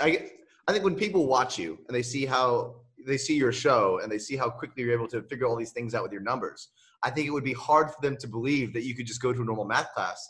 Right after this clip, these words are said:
and still, like, be learning other things there.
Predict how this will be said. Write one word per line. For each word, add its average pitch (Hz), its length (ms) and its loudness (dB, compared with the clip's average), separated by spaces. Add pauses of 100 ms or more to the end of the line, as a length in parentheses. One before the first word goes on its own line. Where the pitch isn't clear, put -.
(500)
and 143 140 -2
still, 151 340 0
like, 127 320 0 (500)
be 135 160 -4
learning 135 380 0
other 127 240 0
things 180 360 -4
there. 76 300 -6